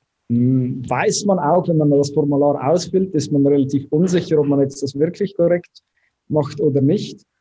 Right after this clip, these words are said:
Und das hat halt auch sehr viel Wert, dass, ähm, dass man einfach weiß, ah, das ist alles korrekt erledigt und, äh, ich muss mich da nicht drum kümmern. Ich kann wirklich einfach eingeben,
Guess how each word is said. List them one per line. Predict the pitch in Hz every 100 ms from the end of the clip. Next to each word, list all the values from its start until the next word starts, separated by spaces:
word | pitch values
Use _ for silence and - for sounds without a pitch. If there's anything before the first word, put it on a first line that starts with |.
| _ -
Und | 131 127
das | 139 139
hat | 143 143
halt | 135 -
auch | 131 139
sehr | - 139
viel | 135 131 117
Wert, | 120 131 131 135
dass, | 135 -
ähm, | 127 120 117 113 117 _ -
dass | 117
man | 131
einfach | 127 127 117 117
weiß, | 123 131 131
ah, | 120
das | 123 117
ist | 113
alles | 123 123 117 - - _ _ _ _ _ _
korrekt | - 139 139 135 - -
erledigt | 143 131 139 135 143 117 -
und, | - 127 123
äh, | 123
ich | 120
muss | 127 131
mich | 123 -
da | 120
nicht | 117 117
drum | 113
kümmern. | 110 110 104
Ich | 107
kann | 107 120
wirklich | 123 120 120
einfach | 110 -
eingeben, | 127 131 127 131 123 123 117